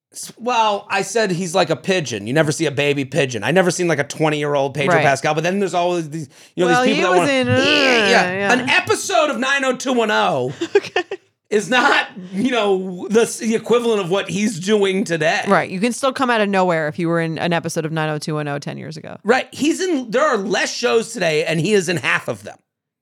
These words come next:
Speaker 2: Yeah.
Speaker 1: He's
Speaker 2: He's
Speaker 1: Mandalorian, right?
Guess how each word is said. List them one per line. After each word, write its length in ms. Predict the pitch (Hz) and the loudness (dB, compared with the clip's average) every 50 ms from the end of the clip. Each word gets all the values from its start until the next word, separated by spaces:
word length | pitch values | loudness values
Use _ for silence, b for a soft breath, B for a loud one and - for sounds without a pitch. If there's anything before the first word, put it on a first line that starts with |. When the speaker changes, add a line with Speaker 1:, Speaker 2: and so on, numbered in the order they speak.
| _ - | _ -10
Speaker 2:
Yeah. 280 | - 170 165 156 156 147 _ _ _ _ _ _ _ _ _ _ - | -8 -6 -6 -6 -8 -14 _ _ _ _ _ _ _ _ _ _ -6
Speaker 1:
He's 240 | - 262 277 247 - - - | -4 -2 -2 -2 -2 -6 -4
Speaker 2:
He's 240 | - 208 220 226 196 | 0 2 2 4 4
Speaker 1:
Mandalorian, 880 | 226 254 285 311 311 339 320 302 302 302 311 311 294 269 220 160 131 135 | 4 4 4 2 2 2 2 2 2 2 2 2 2 0 0 -2 -2 -2
right? 400 | 165 202 220 254 302 349 311 | 0 0 0 0 0 0 -2